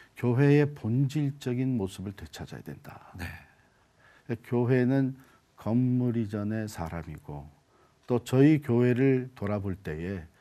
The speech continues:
Speaker 1: 저희 교회가, 예, 이십 년 전에 열한 가정으로 개척이 되었습니다.
Speaker 2: 네, 네.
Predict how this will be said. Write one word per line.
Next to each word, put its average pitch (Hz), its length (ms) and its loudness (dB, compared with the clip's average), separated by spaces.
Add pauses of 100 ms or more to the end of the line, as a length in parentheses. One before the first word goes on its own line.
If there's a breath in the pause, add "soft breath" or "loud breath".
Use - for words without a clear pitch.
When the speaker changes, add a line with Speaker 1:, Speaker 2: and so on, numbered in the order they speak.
(360 soft breath)
Speaker 1:
저희 117 280 0
교회가, 113 520 0 (640 soft breath)
예, 82 340 -10
이십 147 380 2
년 143 260 6
전에 127 300 2
열한 127 340 2
가정으로 92 720 -4
개척이 95 480 -6
되었습니다. 104 640 -14
Speaker 2:
네, 101 120 -2
네. 78 160 -12